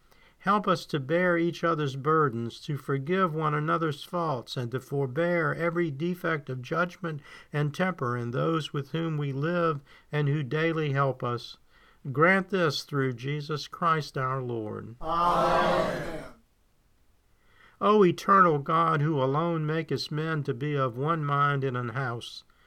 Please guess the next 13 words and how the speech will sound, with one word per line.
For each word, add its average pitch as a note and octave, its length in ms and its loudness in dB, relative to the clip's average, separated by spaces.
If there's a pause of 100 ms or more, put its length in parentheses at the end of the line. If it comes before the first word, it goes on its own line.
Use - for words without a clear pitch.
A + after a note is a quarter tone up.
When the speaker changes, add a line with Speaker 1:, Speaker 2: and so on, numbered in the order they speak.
(340)
Speaker 1:
help A#3+ 280 2
us F3+ 200 2
faithfully F3 760 0
to C#3+ 240 -4
fulfill E3 580 0
our C#3+ 200 2
duties D3 520 -2
as B2 200 -4
members D3+ 480 -2
of B2 160 -2
our A#2+ 180 0
several D#3 480 -2
households. A#2+ 800 -6